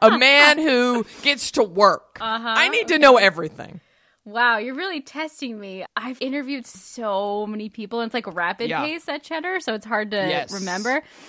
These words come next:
Speaker 2: So I put him and a bunch of randos on my story archives because there was just a period of time where I decided that was a thing that I did.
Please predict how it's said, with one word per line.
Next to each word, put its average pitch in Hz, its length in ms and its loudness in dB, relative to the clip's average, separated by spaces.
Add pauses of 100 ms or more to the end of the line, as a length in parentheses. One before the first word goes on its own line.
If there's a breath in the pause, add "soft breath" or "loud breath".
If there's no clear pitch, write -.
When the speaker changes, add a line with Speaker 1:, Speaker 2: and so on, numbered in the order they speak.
(120 soft breath)
Speaker 2:
So 302 300 2 (220)
I 247 140 4
put 302 320 -4
him 247 460 -2 (180)
and 208 300 -2
a - 100 -4
bunch 220 220 -8
of 220 100 -10
randos 202 600 -6
on 196 180 -6
my 180 100 -6
story 180 640 -8
archives 214 720 -8 (220)
because 226 240 -8
there 220 100 -4
was 220 140 -6
just 220 120 -16
a 220 60 -10
period 226 280 -6
of 214 100 -10
time 190 500 -6 (360)
where 214 140 -4
I 214 60 -2
decided 202 380 -6
that 170 60 -4
was 190 100 -8
a 185 60 -12
thing 214 500 -6 (260)
that 208 140 -6
I 185 100 -2
did. 180 400 -6